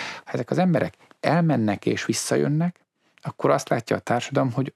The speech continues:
ez a társadalom nem csak értéket tud nevelni, termelni, lelkekben, fejekben, tehetséget továbbképzelni, hanem meg is tudja azt tartani. Önmagában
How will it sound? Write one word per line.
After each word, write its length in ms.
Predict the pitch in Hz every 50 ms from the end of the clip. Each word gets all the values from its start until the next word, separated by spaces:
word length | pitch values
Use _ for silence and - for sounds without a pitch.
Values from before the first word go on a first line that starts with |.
| _ _
ez 100 | - 107
a 60 | 101
társadalom 480 | 92 - 107 107 107 - 110 110 104 110
nem 140 | 127 135 131
csak 180 | - - -
értéket 720 | - 113 107 104 - - 104 101 95 - - 95 - - -
tud 260 | - - - 95 - - - - _ _
nevelni, 720 | - 101 107 107 95 104 101 92 90 90 87 90 87 92 - _ _ -
termelni, 600 | - 98 92 92 90 87 87 87 87 87 85 87
lelkekben, 680 | 92 101 98 92 92 - - - 87 92 95 87 82
fejekben, 560 | 87 - - 95 87 85 85 85 87 87 85 87 -
tehetséget 580 | 104 92 87 85 - - 85 85 87 82 -
továbbképzelni, 520 | - - 113 117 - - 131 - 156 151 143 - - - - -
hanem 180 | - 113 113
meg 160 | 120 139 160 185
is 120 | 165 -
tudja 260 | - - 170 160 165
azt 220 | 156 - - - _
tartani. 520 | - 76 - - - - - - - - - - - _ _ _ _ - -
Önmagában 720 | 180 165 127 143 131 139 135 135 131 127 135 139 139 135